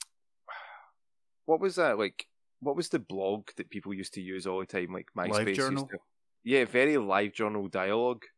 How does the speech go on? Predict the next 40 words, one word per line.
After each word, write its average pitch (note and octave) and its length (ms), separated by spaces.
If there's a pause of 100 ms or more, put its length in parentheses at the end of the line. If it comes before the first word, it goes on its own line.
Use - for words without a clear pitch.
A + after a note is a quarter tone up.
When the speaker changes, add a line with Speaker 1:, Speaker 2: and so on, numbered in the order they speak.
(380)
Speaker 2:
Mm. G#2 200
Speaker 1:
I A#2+ 100
felt A2+ 360
very A#2 180
much A2 280
like, G2+ 260 (440)
"Man, F2 180
this A2 200
is, G2 360
this - 140
is B2+ 80
quite - 260
dated, G2+ 340 (300)
this B2+ 140
stuff." D3 240 (460)
Uh, F#2 40
and F#2+ 360
they G2+ 40
bring A2 200
in G#2+ 140
that F#2+ 180
fantasy G2 440
element G#2 340
where F#2+ 100
people F2+ 240
just - 160
drinking F2+ 280
coffee, G2 500
like, G2 200
you F#2+ 80
know, F#2 80 (100)
the F2+ 100
only F#2 260
place F#2+ 280
it's - 200 (100)
opened F#2+ 360
late G2 240
at F2+ 80
night, G#2 400
and F2+ 180